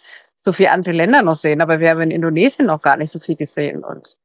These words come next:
kann eigentlich jeden Urlaub irgendwo anders hin fliegen und fahren, weil, ja, weil aber auch die Anreise oft eben länger dauert, ja. Das ist, das kommt halt auch mit dazu. Dadurch, dass es alles Inseln sind. Aber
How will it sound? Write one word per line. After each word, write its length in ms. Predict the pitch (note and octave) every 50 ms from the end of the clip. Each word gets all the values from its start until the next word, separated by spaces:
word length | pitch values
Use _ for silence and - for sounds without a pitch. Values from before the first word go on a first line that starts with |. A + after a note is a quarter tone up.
| _ _ _ _ _ _ _ _ _
kann 160 | - F#3 E3+
eigentlich 240 | D3+ D#3+ F3 E3 -
jeden 260 | E3+ E3+ E3+ G3 F#3+
Urlaub 380 | - F3 G3 G3 G3 F#3 F3+
irgendwo 260 | - F3 F3 E3+ F3 E3
anders 400 | - - F#3+ G3+ G3+ F#3 - -
hin 380 | - E3+ D3+ D3 C#3+ C#3+ D#3+ _ _ _ _ _ _ _
fliegen 420 | - G3 A3+ A3+ A3 G3 G#3 G3
und 140 | F3 E3 D#3+
fahren, 500 | - - F3+ E3 D#3+ D#3+ D3+ C#3+ D3 D#3 - _ _ _ _
weil, 540 | - D#3+ D#3+ D#3+ E3 E3 E3 D#3 D3 - _ _ _ _ _
ja, 180 | E3 F3 F3
weil 160 | F#3 F#3 F#3+ F#3+
aber 180 | F3+ F#3 C#3
auch 140 | F#3 - -
die 120 | - F3+
Anreise 680 | - E3+ F3+ F#3+ G3 E3+ F3 F3 - - F3 D#3 D3+ -
oft 260 | - E3 - - _ _ _ -
eben 260 | - - D#3+ E3 E3
länger 300 | E3 E3 F3 F#3 G3 G3
dauert, 380 | F3+ D#3 C#3+ D3+ D3+ D3+ D3 C#3+
ja. 340 | D3+ D3+ D3+ E3 F3 F3+ F3 -
Das 180 | - E3 D#3+ -
ist, 360 | D#3+ - - - - - _
das 180 | - E3 - -
kommt 180 | - E3 D#3+ D#3
halt 140 | E3 D3
auch 160 | - - D#3+ E3
mit 160 | F3 D#3 D3+
dazu. 400 | D3 C#3+ - - E3+ E3 F3+ G3+ _ _ _ _ _ _ _ _ _ _ _ _ _ _
Dadurch, 320 | - D#3 D#3 D#3+ D#3+ -
dass 160 | - D#3+ -
es 120 | D#3+ D3+ -
alles 220 | D#3+ D#3+ E3 E3
Inseln 360 | D#3+ - F3 F#3+ F3+ F3+ D#3
sind. 400 | D3+ - D3+ D#3 F3 G3+ A3 A3 _ _
Aber 560 | - E3 D#3+ D3+ D#3+ D#3 D#3 D3 C#3+ - -